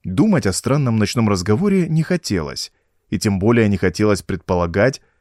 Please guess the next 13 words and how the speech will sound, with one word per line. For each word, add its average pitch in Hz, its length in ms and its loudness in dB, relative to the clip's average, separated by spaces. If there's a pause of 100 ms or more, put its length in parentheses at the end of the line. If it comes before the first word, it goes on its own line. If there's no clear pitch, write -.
(200)
что - 240 -2
он 202 160 4
имел 190 180 4
место 151 380 0
быть 110 240 -2
в 90 60 -6
действительности. 76 960 -6 (720)
Это 95 220 -2
явно 104 500 0
была 120 300 2
какая-то 110 500 0
бессвязная 110 760 0
чушь, - 520 -4